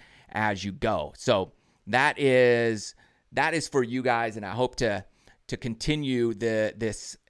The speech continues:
for, you know, uh, the, the foreseeable long-term future. And I'm just grateful, thankful for everybody who's, you know, supported the channel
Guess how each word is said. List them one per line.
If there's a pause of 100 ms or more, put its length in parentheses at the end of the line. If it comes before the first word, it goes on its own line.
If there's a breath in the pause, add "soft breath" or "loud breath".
for,
you
know, (220)
uh, (100)
the,
the
foreseeable
long-term
future.
And
I'm
just
grateful,
thankful
for
everybody
who's, (760 loud breath)
you
know,
supported
the
channel